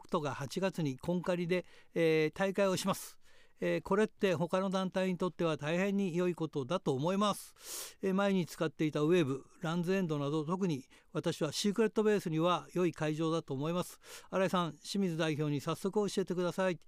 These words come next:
次回はコンカリーノでシクレベが見たいです。ということでね、えー、金崎正史君からなんですけどね。あ、あ、それ連-、連絡しますけど、ただね、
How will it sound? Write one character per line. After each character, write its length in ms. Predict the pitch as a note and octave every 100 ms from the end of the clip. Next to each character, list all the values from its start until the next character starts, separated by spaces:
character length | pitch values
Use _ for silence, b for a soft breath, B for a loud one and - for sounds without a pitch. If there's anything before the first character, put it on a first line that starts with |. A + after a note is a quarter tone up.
| B B -
次 120 | F#3+
回 140 | F#3
は 220 | E3 D3 C3+
コ 160 | E3+
ン 160 | F3 - - -
カ 140 | F#3
リ 160 | F3+ F3
ー 40 |
ノ 120 | D3+
で 160 | D3 D3
シ 100 | -
ク 100 | F3
レ 120 | E3+
ベ 140 | G#3 F3
が 100 | F3
見 140 | D#3
た 120 | E3+
い 60 | D#3+
で 160 | D#3
す。 140 | F3+ -
と 100 | B2+
い 40 |
う 20 |
こ 80 | B2
と 160 | A#2+ C3
で 100 | D#3+
ね、 180 | G3 - B B -
え 100 | C#3
ー、 20 |
金 200 | D#3 C#3
崎 220 | B2+ B2+
正 200 | C3 D#3
史 80 | -
君 180 | - C#3
か 100 | C3+
ら 120 | C3
な 120 | C3
ん 60 | C3+
で 80 | B2
す 100 | -
け 80 | C#3
ど 60 |
ね。 160 | C#3+ C#3 B B B B -
あ、 380 | D3 C3+ C3 D3 - - - -
あ、 200 | F3+ G#2+ - -
そ 140 | F#3
れ 120 | E3+
連-、 380 | F3 F#3+ F#3+ D#3
連 140 | E3 G#3
絡 160 | A3+
し 80 | -
ま 80 | A3
す 80 | -
け 80 |
ど、 160 | D3 B2+ B B B - -
た 120 | - A3+
だ 120 | D3+
ね、 180 | C#3